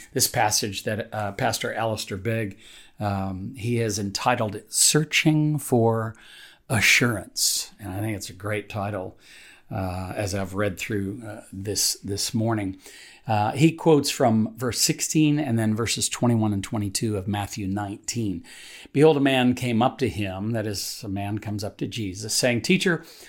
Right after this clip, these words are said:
what good deed must I do to have eternal life?" And Jesus said to him, "If you would be perfect, go sell what you possess and give to the poor, and you will have treasure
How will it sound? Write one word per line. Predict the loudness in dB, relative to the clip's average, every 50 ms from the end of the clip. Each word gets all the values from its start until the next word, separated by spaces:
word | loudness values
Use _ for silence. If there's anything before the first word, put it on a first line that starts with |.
| -20 -20 2 2
what | 2 2 2 -2 2
good | 4 6 6 6 2 0
deed | 0 0 0 0 -2 -2
must | -2 -2 -2 -2 -4 -6 -6
I | -2 0 0 0 0
do | -2 -2 -2 -2 0 -2 -2
to | -2 -4 -4 -4
have | -2 -2 -2 -4 -6 -6
eternal | -8 -10 -10 -8 -6 -6 -4 -4 -6 -6
life?" | -4 -4 -4 -4 -4 -8 -12 -12
And | -10 -8 -6
Jesus | -2 2 2 2 2 0 0 0 0
said | 0 2 0 0 -2 -4 -10
to | -10 -10 -10
him, | -10 -12 -14 -16 -18 -20 _ _ _ _ _ _ _ -20 -20 -20 -20 -20 -20 -20 -20 -20 _ _ _ _ _ 2
"If | 4 4 4 2 -2 -4
you | -2 0 0 2
would | 4 4 4 4 4
be | 4 2 2
perfect, | 2 0 0 0 0 0 -2 -4 -2 0
go | 2 2 2 2 0 -2 -2 -4 -8 _ -2
sell | 2 2 4 4 4 4 4 4 2 2
what | 0 -2 -2 -2
you | -4 -4
possess | -4 -4 -8 -6 -4 -4 -4 -4 -4 -6 -6 -6 -6 -8 -10 -12 -14 _ _ _
and | -4 -4 -4 -2 -2
give | -4 -6 -6 -6
to | -4 -4 -4
the | -2 -2 -6
poor, | -6 -6 -4 -4 -2 -4 -4 -8 -12 -18 _ _ _ -20 -20 -20 -20 -20 _ _
and | 0 0 2
you | 2 2
will | 0 0 0
have | 0 -4 -4
treasure | -6 -6 -2 -2 -2 -2 -2 -6 -8 -8 -10